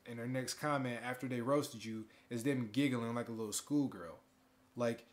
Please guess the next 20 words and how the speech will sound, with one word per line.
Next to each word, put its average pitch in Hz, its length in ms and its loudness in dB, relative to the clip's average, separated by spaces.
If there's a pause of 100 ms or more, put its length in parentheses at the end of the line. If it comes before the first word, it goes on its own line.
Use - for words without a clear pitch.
(120)
"You 170 140 -2
noticed 175 440 6
me, 131 220 -2
it's 147 100 -2
the 151 100 -4
worst." 151 360 0 (340)
So, 160 480 10
I 170 100 8
mean, 170 400 4 (120)
with 147 180 0
this 226 280 6
right 151 220 10
here, 131 500 6 (320)
you 160 140 2
know, 131 460 8 (640)
you 160 100 0
know, 139 140 6
this 160 220 4
pretty 160 260 6
much, 143 340 2